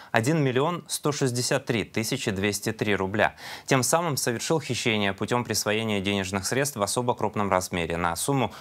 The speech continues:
шестьсот шестьдесят тысяч сто сорок семь рублей,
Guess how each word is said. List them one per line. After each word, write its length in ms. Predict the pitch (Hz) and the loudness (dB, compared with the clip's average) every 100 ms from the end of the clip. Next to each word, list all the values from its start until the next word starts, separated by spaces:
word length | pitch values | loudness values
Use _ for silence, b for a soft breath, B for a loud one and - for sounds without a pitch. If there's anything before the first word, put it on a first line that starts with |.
| B | B
шестьсот 380 | - 117 143 143 | -2 0 0 0
шестьдесят 560 | 117 92 92 113 - | -2 -2 0 0 0
тысяч 400 | 101 92 101 - | -4 -2 -4 -4
сто 220 | - - 107 | -6 -4 -2
сорок 260 | 104 98 | 0 0
семь 220 | - 98 | 0 0
рублей, 380 | 95 101 90 78 | 0 0 -2 -4